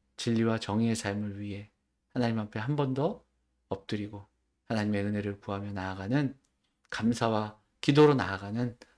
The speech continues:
우리 사랑하는 영혼의 성도들 다 되시기를 주의 이름으로 축원을 드립니다. 기도하겠습니다. 사랑과 은혜가 풍성하신 하나님, 오늘도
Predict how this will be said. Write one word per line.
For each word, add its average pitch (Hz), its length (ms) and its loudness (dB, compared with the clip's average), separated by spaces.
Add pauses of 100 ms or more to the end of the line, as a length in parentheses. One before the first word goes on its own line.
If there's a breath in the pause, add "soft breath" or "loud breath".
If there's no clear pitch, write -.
(120 soft breath)
우리 113 100 -8
사랑하는 113 440 -6
영혼의 101 260 -6
성도들 107 640 -2 (400 soft breath)
다 - 260 -10
되시기를 107 680 -6 (380)
주의 107 220 -4
이름으로 104 580 -6 (100)
축원을 110 420 -10
드립니다. 113 440 -14 (920)
기도하겠습니다. 101 720 -10 (1500 loud breath)
사랑과 135 340 10
은혜가 127 220 10
풍성하신 120 600 -2
하나님, 113 540 2 (640)
오늘도 110 640 0